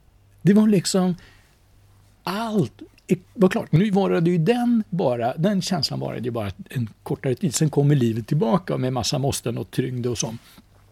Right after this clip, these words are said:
Men, men efter det så, så har det ju kristalliserat sig fram ett, ett,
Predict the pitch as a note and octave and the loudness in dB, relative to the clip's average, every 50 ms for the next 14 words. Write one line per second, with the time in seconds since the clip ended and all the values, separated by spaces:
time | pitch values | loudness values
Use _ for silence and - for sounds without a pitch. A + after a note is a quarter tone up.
0 | _ _ _ - - - C#3 D3+ F3 F3+ F#3 F#3 F#3 - - - - - - - | _ _ _ -12 0 2 4 4 6 4 2 0 -2 -4 -8 -20 -20 -20 -20 -20
1 | - - - - _ - D#3+ F3 G3 - - A3 G#3+ - - - - - - C4+ | -20 -20 -20 -18 _ -4 -2 -2 -2 0 0 0 0 -2 -4 -12 -14 -8 -6 -6
2 | G3+ - E3 D3+ C3+ C#3 D3 - _ _ _ - - - - - E3 D3 D3 D3 | -2 -2 0 0 0 -2 -4 -6 _ _ _ -8 -6 -4 -2 0 0 0 0 0
3 | C#3+ D3 D3+ D3+ - - - - _ - C#4 E4+ - - - E3 A2 B2+ E3 D#3 | 0 0 -2 -4 -6 -10 -18 -20 _ -16 -14 -12 -8 -4 -2 -2 -2 -2 -2 -2
4 | D3+ D#3 D#3 C#3+ - - D#3+ - - - C#3+ D3+ D#3+ - - E3+ C#3 A#2+ A2 - | -2 -2 -2 -4 -2 -4 -4 -4 -2 -4 -6 -4 -4 -2 -2 -2 -2 -2 -4 -6
5 | C3 - - - C#3 B2 A#2 A2 A#2 A#2 B2 A#2+ - _ _ - - C3 | -6 -8 -8 -8 -8 -6 -6 -8 -8 -10 -10 -12 -14 _ _ -12 -12 -12